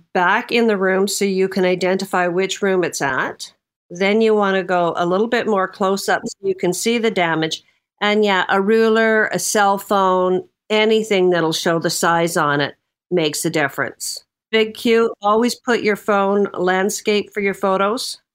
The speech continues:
because when you upload, you don't want the photos going that way, and you can get a better, clear view, especially when you're expanding into them. Lots of pictures. You want, you want, you want your person to take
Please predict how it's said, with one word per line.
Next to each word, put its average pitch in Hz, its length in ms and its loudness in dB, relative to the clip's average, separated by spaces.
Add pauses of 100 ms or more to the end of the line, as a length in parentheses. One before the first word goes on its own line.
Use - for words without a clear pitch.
(200)
because 180 400 -4
when 180 160 0
you 175 120 0
upload, 196 600 -2
you 190 80 -4
don't 185 240 -2
want 170 160 -4
the - 180 -14
photos 170 300 -6
going 165 300 -2 (320)
that 185 260 0
way, 180 220 -2
and 170 180 0
you 165 100 -4
can 165 140 -4
get 160 160 -2
a 160 60 -4
better, 160 300 -2
clear 185 360 0
view, 165 320 -2 (260)
especially 180 440 -4
when 175 120 2
you're 160 120 0
expanding 156 520 -2
into 127 220 -4
them. 117 220 -8 (240)
Lots 185 320 0
of - 80 -8
pictures. - 560 -6 (280)
You - 100 -6
want, 185 360 0
you 170 80 -6
want, - 260 -4
you 185 160 2
want 190 140 0
your 202 140 0
person 190 480 0
to 180 120 -6
take - 220 -16